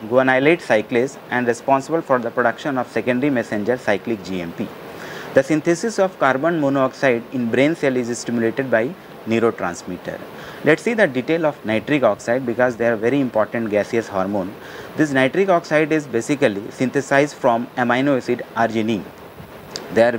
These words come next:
extremely unstable and half-life is only few seconds, and hence they are not able to act for the longer time period. They are responsible for the nitrosilation of cysteine.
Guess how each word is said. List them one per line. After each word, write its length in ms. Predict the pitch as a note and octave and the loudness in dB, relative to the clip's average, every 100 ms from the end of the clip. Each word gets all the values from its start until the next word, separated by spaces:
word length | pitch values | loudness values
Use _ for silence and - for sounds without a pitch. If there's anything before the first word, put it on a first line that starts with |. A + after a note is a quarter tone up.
| A2 | -4
extremely 600 | A#2+ - - D3 D#3 E3+ | -10 -8 2 4 6 6
unstable 600 | D#3+ D#3 - D3+ D#3+ F3 - - - | 4 0 2 4 4 2 -4 -14 -4
and 160 | A#2+ | -4
half-life 540 | A2+ C3 D3 C3+ B2+ C3 | 2 0 2 0 0 0
is 160 | B2 | -2
only 200 | A#2+ B2 | 0 0
few 240 | B2+ - D#3+ | 0 2 0
seconds, 480 | D3 A#2+ A#2 A#2+ B2+ | 2 0 0 -2 -2
and 160 | A#2+ | -2
hence 320 | A#2+ D#3 D3 - - - - | 0 0 0 -6 -18 -10 0
they 80 | |
are 60 | B2 | 2
not 260 | B2+ C#3+ D3+ | 4 2 2
able 220 | B2+ C3+ | 0 0
to 160 | C#3 - | -2 -2
act 240 | A2+ B2+ | -2 -2
for 120 | A#2+ | -2
the 120 | G#2+ G#2+ | -2 2
longer 340 | A2 A2+ B2 | 2 4 2
time 260 | A2+ F#2+ F#2 | 0 -4 -4
period. 320 | G#2 F#2 D#2 - - - - - | -4 -4 -6 -10 -16 -14 -14 2
They 120 | C3+ | 2
are 60 | D3 | 4
responsible 580 | D3 - D3 D3 F3 | 0 2 0 0 -2
for 160 | F3+ D#3+ | 0 0
the 120 | D3 | 0
nitrosilation 1000 | B2 A2+ A#2+ E3 F3+ C#3+ A#2 A#2+ - C3+ | 0 0 -2 -2 -2 0 0 -2 -2 0
of 120 | B2+ | 0
cysteine. 480 | - A#2 - B2 F#2 | -2 -6 -2 -2 -2